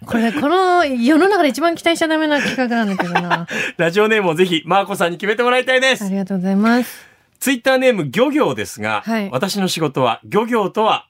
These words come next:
Speaker 2: 全く関係ありません。
Speaker 1: わーお、なんで？じゃあ。
Speaker 2: 魚食べたいな、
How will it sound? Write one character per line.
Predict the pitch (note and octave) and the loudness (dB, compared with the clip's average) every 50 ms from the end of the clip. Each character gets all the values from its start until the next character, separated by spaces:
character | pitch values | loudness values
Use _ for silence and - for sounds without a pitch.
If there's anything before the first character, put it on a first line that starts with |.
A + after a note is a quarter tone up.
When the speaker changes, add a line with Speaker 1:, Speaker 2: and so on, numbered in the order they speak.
| _ - | _ -6
Speaker 2:
全 | A2 A#2+ B2 | -4 -4 -4
く | - - E3+ D3 - | -4 -6 -8 -8 -8
関 | - - C#3 C#3 | -6 -6 -6 -4
係 | C3 - A#2+ | -4 -2 -2
あ | G#2 | -2
り | G2+ G#2+ | -2 -4
ま | A2 A2+ | -6 -6
せ | - - G2+ E2+ | -4 -4 -4 -4
ん。 | F#3 F3+ | -4 -6
Speaker 1:
わ | G3+ G#3+ G#3+ G#3+ G#3+ A3 G#3+ G#3+ G#3+ G#3 G3+ | -6 -6 -4 -4 -4 -2 -2 -2 -2 -2 -2
ー | F#3+ | 0
お、 | F3+ F#3 | 0 0
な | F#3+ G3+ A3 A#3+ | 2 2 2 4
ん | A#3+ | 4
で？ | G#3 G3 F#3 G3 G3+ | 4 2 2 0 0
じ | - G3 | 0 -2
ゃ | F3 E3 - - | -2 -2 -4 -8
あ。 | _ _ _ _ _ _ _ - | _ _ _ _ _ _ _ -12
Speaker 2:
魚 | - - - D#3 - B3+ C4+ C#4 C#4 | -8 -6 -4 -4 -2 0 0 0 0
食 | C4 B3 A3+ | 0 0 2
べ | B3 B3+ | 2 2
た | B3 D4+ D4+ D4+ | 2 2 2 2
い | D4+ | 2
な、 | B3+ A#3+ A#3 A#3 A#3+ A3 F#3 - - | 2 2 2 2 0 -2 -4 -8 -16